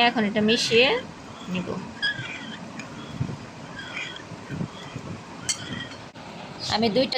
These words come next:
ডিম আর এক গ্লাস দুধ, এর জন্য এরকম একটা ছোট টিফিন বক্স নিয়েছি।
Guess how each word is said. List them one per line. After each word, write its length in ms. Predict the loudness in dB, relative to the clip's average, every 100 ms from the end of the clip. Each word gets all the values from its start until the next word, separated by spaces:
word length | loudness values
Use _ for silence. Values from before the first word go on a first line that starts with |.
| 2
ডিম 200 | 4 6 8
আর 80 | 8
এক 60 | 8 6
গ্লাস 220 | 8 8 4 -2
দুধ, 260 | 0 0 2 2
এর 80 | 2
জন্য 160 | 0 2 4
এরকম 220 | 4 4 2
একটা 140 | 2 0
ছোট 140 | 0 -2 -4
টিফিন 240 | -4 -2 2
বক্স 160 | 2 2
নিয়েছি। 200 | -2 2